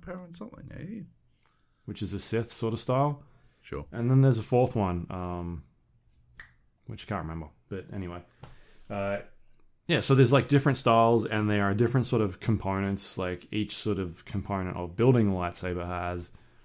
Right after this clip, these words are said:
Speaker 2: um, like, different choices that you can make. Like, there's, for most part, there's about two, but in some,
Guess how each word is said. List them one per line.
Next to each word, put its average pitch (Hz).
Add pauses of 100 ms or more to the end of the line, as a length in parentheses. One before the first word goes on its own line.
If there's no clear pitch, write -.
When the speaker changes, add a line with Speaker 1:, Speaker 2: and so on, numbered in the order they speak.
(220)
Speaker 2:
um, 85 (720)
like, 87
different 104
choices 92
that -
you 101
can 107
make. 127
Like, 95
there's, 90 (280)
for 120
most 117
part, 95
there's 90
about 90
two, 90
but 87
in 92
some, 90